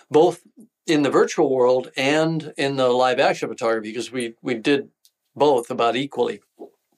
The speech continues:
And, uh, in live action, for example, I was able to see all of the C G characters and sets and creatures and everything while I was operating the camera, a live action camera.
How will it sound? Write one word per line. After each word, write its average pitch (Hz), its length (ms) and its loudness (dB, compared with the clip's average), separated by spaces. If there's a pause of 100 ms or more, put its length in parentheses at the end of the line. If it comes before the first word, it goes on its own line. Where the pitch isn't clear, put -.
(140)
And, 131 320 -2
uh, 127 240 0 (340)
in 143 100 0
live 135 220 4
action, 151 340 2
for 127 120 -2
example, 131 400 0
I 165 100 4
was 190 160 4
able 143 220 2
to - 120 -10
see 196 520 -2 (500)
all 190 240 6
of 180 80 4
the 156 80 -2
C 180 220 2
G 151 160 0
characters 151 500 2
and 120 100 -10
sets 156 360 0
and - 80 -10
creatures 160 400 -2
and 135 100 -2
everything 165 400 -2 (320)
while 208 320 4
I 185 80 6
was 165 160 4
operating 160 420 2
the 143 80 -4
camera, 180 380 -2 (160)
a 139 80 0
live 165 340 4
action 202 380 0
camera. 101 400 -8